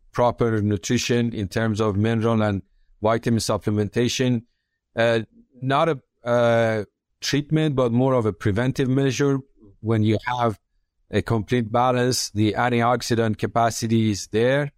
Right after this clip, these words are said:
And, uh, if, if the exposure happens, then the body should be able to, uh, deal with it to some extent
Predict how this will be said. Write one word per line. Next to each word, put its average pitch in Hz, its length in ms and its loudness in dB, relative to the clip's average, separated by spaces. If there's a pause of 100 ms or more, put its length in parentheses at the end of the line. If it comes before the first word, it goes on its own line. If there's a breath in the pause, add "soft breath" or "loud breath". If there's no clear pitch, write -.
(560)
And, 107 500 0
uh, 104 260 2
if, 110 240 -2
if 117 200 -2 (380)
the 101 140 -6
exposure 120 640 0
happens, 113 640 -2 (440)
then 110 400 0
the 104 60 -4
body 123 560 2
should 113 280 -4
be 117 160 0
able 117 220 2
to, 107 520 2 (540)
uh, 95 480 2 (160)
deal 120 220 2
with 117 160 2
it 117 200 0
to 104 120 -2
some 127 240 0
extent 110 540 -2